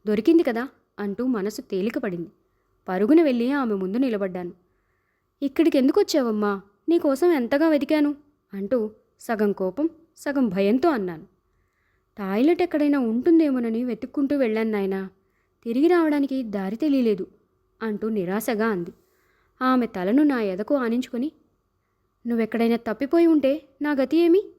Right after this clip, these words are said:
పెద్ద ఊళ్ళో ఎలా వెళ్ళాలో నీకు తెలియనే లేదు," అంటూ ప్రేమగా తల నిమిరాను. నేను దేవాలయానికి తిరిగి వెళ్ళి కారు తెచ్చాను.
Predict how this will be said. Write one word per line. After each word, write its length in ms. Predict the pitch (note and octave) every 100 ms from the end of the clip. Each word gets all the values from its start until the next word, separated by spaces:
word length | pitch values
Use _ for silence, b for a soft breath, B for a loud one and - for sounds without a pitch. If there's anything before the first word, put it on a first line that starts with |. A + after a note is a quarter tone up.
| _ _ _ _ _ _
పెద్ద 220 | B3 G#3 D4+
ఊళ్ళో 300 | G#4 F#4 F4
ఎలా 300 | B3 A#3+ F4
వెళ్ళాలో 340 | F4 D4 C#4+
నీకు 180 | F4+ -
తెలియనే 380 | A3+ A#3 D4 D4+
లేదు," 340 | A#3+ G#3+ A3 _ _ _ G#3
అంటూ 260 | G3+ A3+
ప్రేమగా 500 | A3+ G3+ G3 A#3+ D4
తల 260 | D4 G3 G#3
నిమిరాను. 380 | C4 G3+ E3+ F3+ _ _ _ _ _ _ _ -
నేను 220 | C#4+ C#4+
దేవాలయానికి 680 | F#3 F#3 G3+ C#4 D#4 D#4 D#4
తిరిగి 240 | G3 G#3+
వెళ్ళి 200 | C4+ A3+
కారు 320 | A3+ G3+ F#3+
తెచ్చాను. 440 | G#3+ G#3 - E3